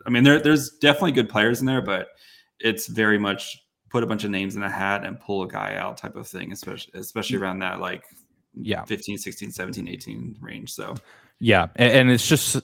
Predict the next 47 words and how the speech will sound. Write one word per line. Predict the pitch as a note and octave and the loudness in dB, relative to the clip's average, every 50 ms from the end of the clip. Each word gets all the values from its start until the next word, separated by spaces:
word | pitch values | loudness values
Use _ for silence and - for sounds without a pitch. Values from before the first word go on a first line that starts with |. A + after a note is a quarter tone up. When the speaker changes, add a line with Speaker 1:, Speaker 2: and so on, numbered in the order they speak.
| - _ - | -8 _ 4
Speaker 2:
like, | C3 A#2+ G#2+ - | 4 4 4 4
so | - - C#3+ B2+ A#2+ | 2 4 6 6 6
difficult | G#2+ - - A#2 - - G#2 - - A2+ A2+ - - | 4 4 2 4 4 2 2 6 8 8 8 8 6
or | A#2 | 4
different | G#2 F#2 - C3 C#3+ - C3 G#2 D#2+ | 2 4 4 2 4 4 2 0 2
with | G2 F#2 | 0 2
hockey | - G2+ G2 F#2 F2+ - A2 F#2+ | 6 6 6 6 6 2 -2 0
'cause | - F#2+ F#2 | 0 0 0
it's, | F#2+ F2 - - - | -2 -6 -8 -14 -8
you | - G#2 | -6 -4
know, | F#2+ F#2 F#2 F#2 | -2 0 2 4
a | |
lot | G2 G2+ A2+ A2 | 6 6 6 6
of | G#2+ | 6
times, | - A2+ G#2 G2 A2+ | 4 4 4 4 4
unless | A2+ A2 A2 G#2+ - | 4 4 4 4 2
you're | B2 G#2 | -2 -2
getting, | F2 - A2 G#2+ G#2+ G#2 | 2 2 2 4 2 2
like, | G#2 G2 G2 G2 - | 4 4 4 4 4
a, | G#2+ G2+ G2 F#2+ - - - - | 4 4 4 2 -2 -8 -4 0
a | - A2+ | 0 2
Connor | - - A#2 A#2 A2+ G#2+ | 4 6 6 6 6 6
McDavid-esque | G#2+ G2+ - A2+ G#2+ G#2 G2 G2 - G#2+ G#2 G2+ - - | 4 4 6 6 6 6 4 4 4 4 4 2 2 -2
player, | - - A2 A#2 A2 F#2+ | 2 4 6 6 6 4
you | F#2 F#2+ G#2 | 2 0 0
won't | G2+ A2 A2 G#2+ G#2+ - _ _ _ _ _ _ _ | 0 2 0 0 -2 -6 _ _ _ _ _ _ _
potentially | - A#2+ - A#2+ A2 - - A2+ G#2 F#2+ | -6 -2 0 0 -2 0 0 -2 -2 -2
see | - - A#2 | -2 -2 0
Speaker 1:
You | A#2 | 2
Speaker 2:
them | A2 A2 | 4 4
Speaker 1:
don't | G2+ G2+ | 4 4
Speaker 2:
at | F#2 | 4
Speaker 1:
see | G2+ | 4
Speaker 2:
the | A2+ A#2 | 4 4
Speaker 1:
them. | - A2+ | 6 6
Speaker 2:
N | D3+ | 6
H | C3+ - - | 4 4 2
L | A2+ G#2 | 4 6
level | G#2 G#2+ G#2 G#2 G2 F#2 | 6 6 6 4 0 -2
for, | - - G#2 G2 F#2+ - _ _ _ _ _ _ _ | 0 0 0 0 0 -2 _ _ _ _ _ _ _
what, | - - - | -4 -4 -4
two, | - - G#2+ G2+ G2 | -6 -4 -4 -4 -2
three | - G2+ G2+ | -2 -2 -2
seasons. | G2 - - G#2+ G2+ - - G#2+ G2 G#2 | -2 0 0 -2 0 0 0 -2 0 0
And | G#2 G#2+ | 0 0
then | G#2 G2+ | 2 4
maybe | G#2+ A2 A2 A2 G#2 G2 | 4 4 4 4 0 0